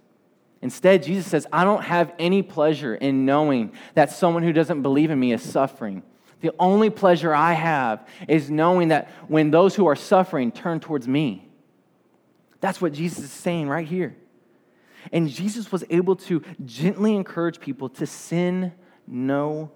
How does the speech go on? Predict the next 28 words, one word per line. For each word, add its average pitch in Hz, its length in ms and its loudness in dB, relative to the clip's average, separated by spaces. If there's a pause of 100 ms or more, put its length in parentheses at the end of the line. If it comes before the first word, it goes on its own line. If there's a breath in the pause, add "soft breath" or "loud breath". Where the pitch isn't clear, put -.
(240 soft breath)
more. 110 460 -4 (1500 loud breath)
And, 220 260 4
and 220 140 2
what 240 140 2
stinks 320 260 -2
is 226 220 0
that, 190 180 2
is 175 120 -2
that 165 200 0
gentleness, 247 400 0
I 185 60 0
feel 202 120 0
like, 185 140 2
gets 175 140 -4
a - 20 -6
bad 143 260 2
rap. 117 300 -2
I 202 120 0
think, 214 280 -2
like, 165 320 0
gentleness, 175 680 -2 (400 loud breath)
unfortunately, 190 840 2
is 156 120 0
confused 185 440 -4
for 147 140 -4
softness 214 880 -2 (320 soft breath)
or 160 180 2
weakness. 123 680 -4